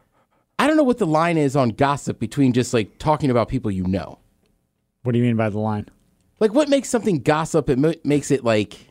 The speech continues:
Speaker 1: like, I don't know. Like, we know Matt. Like, if Matt did something, like, we would probably talk about it. But, th-, like, I don't know that that counts as gossip.
Speaker 2: I would f-, I feel like gossip is something that maybe you aren't, that, that either could be potentially damaging to the person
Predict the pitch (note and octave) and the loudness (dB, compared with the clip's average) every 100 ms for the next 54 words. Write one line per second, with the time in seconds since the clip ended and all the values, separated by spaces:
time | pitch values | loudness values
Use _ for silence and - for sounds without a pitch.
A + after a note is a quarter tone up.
0 | _ _ _ _ _ _ _ _ _ - | _ _ _ _ _ _ _ _ _ -6
1 | D#3+ G3+ B3+ A2+ A2+ C3+ D#3 - - G3+ | -2 0 2 2 2 2 0 -2 -2 0
2 | B3+ F#3 G#3+ C3 D#2+ C#2 - D#3+ D#3+ E3+ | 2 4 2 2 -4 -10 -8 -4 -2 0
3 | A3+ - F#3 A3 - A#2 A2+ A#2+ G#2+ C3+ | -2 -2 -2 -2 -2 -2 0 0 0 0
4 | C#3+ B2+ F#3 E3 - D#3+ G#3 - D#2+ C#2+ | 2 2 0 0 -2 -2 -2 -4 -10 -12
5 | - C#3+ - - E3 A#3+ D4 G#3+ F#3 G3 | -8 -6 -6 -4 -2 2 4 4 2 -2
6 | - F#3 G3+ C#3 - C3+ E3+ - - - | -2 -4 -2 -4 -2 -4 -4 -8 -18 -18
7 | - A3+ C4+ D3+ A4+ G#3 - G#3+ D#3 A#2 | -2 2 2 0 0 0 2 2 2 0
8 | D3 C3+ B2+ C3+ B2 - C3 C3 B2 A#2+ | -2 -2 -4 -6 -6 -4 -2 -2 0 0
9 | A#2 _ _ _ - C#3+ D#3+ D3 C3 B2 | -4 _ _ _ -4 0 2 2 2 2
10 | A#2+ - D3+ E3+ _ _ - D#3 - C3 | 0 -2 -4 -4 _ _ -4 -4 -4 -4
11 | C3+ C3 - - C3+ D3 C#3+ C3 A2+ - | 0 0 -4 -4 0 2 2 0 -2 -8
12 | - C#3+ C3+ B2+ - D#3 E3+ F3+ B2 C#3 | -4 0 0 -2 0 0 2 0 2 2
13 | B2+ C3 A#2 B2+ C3 C3+ _ _ - C#3 | 2 2 0 0 -2 -4 _ _ -6 -4
14 | A#2 - B2 - B2+ B2+ | -2 0 0 0 -2 -2